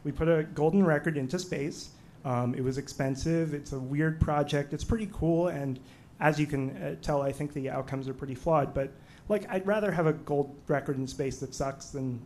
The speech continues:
no golden record. Golden records are pretty cool.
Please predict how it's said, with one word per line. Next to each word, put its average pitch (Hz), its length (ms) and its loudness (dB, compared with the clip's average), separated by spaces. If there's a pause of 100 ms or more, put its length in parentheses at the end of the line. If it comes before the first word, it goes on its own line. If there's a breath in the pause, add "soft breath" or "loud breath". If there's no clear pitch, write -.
no 131 340 -2 (140)
golden 127 320 0
record. 147 360 -2 (120)
Golden 139 280 2
records 131 380 0
are 135 60 0
pretty 131 360 -4
cool. 131 420 0